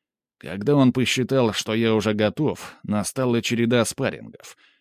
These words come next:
Его броня и ужасающего вида мечи могли ввести в ступор любого врага. Настоящая бронемашина на ножках. Но и мой новомодный доспех не подводил.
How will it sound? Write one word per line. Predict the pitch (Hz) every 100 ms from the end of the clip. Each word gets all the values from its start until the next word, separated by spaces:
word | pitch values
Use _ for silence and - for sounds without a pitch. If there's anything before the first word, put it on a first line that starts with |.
| _ _
Его | - 85 95 127
броня | 117 123 127 127
и | 117
ужасающего | 110 104 110 - 120 104 - 107 104
вида | 101 110 101
мечи | 104 101 - 156 131 -
могли | 80 87 101 120 113
ввести | 107 107 - 110
в | 98
ступор | - 147 117 101
любого | 110 117 117 117 113
врага. | 110 123 92 - - - _ _ _ _
Настоящая | 92 95 - 127 147 139 - 131 127
бронемашина | 117 131 127 131 135 - 127 92
на | 90 98
ножках. | 85 - - - - - _ _ -
Но | 104 135
и | 143
мой | 165 113
новомодный | 85 82 90 92 85 95
доспех | 87 95 - 82 71
не | 80
подводил. | 78 82 82 80 - 50